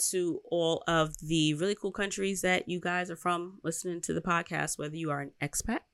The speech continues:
or you are a native. Appreciate y'all being here. All right, y'all.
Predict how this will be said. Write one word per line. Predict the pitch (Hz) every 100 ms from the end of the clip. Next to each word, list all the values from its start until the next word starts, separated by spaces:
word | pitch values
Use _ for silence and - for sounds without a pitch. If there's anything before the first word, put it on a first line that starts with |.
| _
or | - 202 196
you | 202 196 185 -
are | - 175 -
a | 175
native. | - 123 127 131 135 - _ - - _ _ _
Appreciate | 254 269 226 233
y'all | 240 233
being | 214 196
here. | 185 170 175
All | 185
right, | 180
y'all. | 180 156